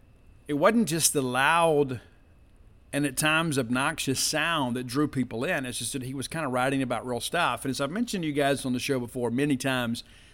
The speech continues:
you know, the eighties rock scene had kinda gotten a little bit bloated and very predictable, very cookie cutter. And everybody singing about partying and that kinda stuff and, you know, strippers and all that kinda stuff. And listen, I'm, you know, hey, I got no qualms with any of that. But my point being is that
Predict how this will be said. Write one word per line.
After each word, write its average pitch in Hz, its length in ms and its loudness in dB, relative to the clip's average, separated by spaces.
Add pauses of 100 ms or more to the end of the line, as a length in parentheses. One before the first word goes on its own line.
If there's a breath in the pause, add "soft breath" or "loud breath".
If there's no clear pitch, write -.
(160 loud breath)
you 170 80 -4
know, 180 40 2
the 160 120 2
eighties 185 380 4
rock 147 300 2
scene 147 240 2
had 120 100 -2
kinda 151 200 0
gotten 131 280 -2
a 123 40 -8
little 127 100 -2
bit 123 240 -4
bloated 117 460 -2
and 113 80 -8
very 143 180 0
predictable, 127 640 -4
very 127 240 -4
cookie - 300 -4
cutter. 117 420 -2 (560 soft breath)
And - 100 -2
everybody 175 340 4
singing 165 300 -2
about 160 200 -2
partying 147 500 2
and 139 100 -2
that 131 120 -6
kinda 143 220 -4
stuff 127 580 -2
and, 120 120 -4
you 127 80 -2
know, 131 80 -2
strippers 123 580 -4
and 123 100 -2
all 117 60 -2
that 131 100 -10
kinda 123 180 -4
stuff. 123 300 -6
And 123 80 -4
listen, 131 240 -4
I'm, 139 160 -8
you 143 80 -4
know, 127 80 -4
hey, 127 220 -2 (680 loud breath)
I 127 100 0
got 151 220 2
no 156 140 0
qualms 160 440 2
with 143 80 0
any 160 220 0
of 135 80 0
that. 104 260 -10
But 139 80 -8
my 127 140 -2
point 202 360 0
being 143 380 4
is 117 180 -4
that 127 360 -2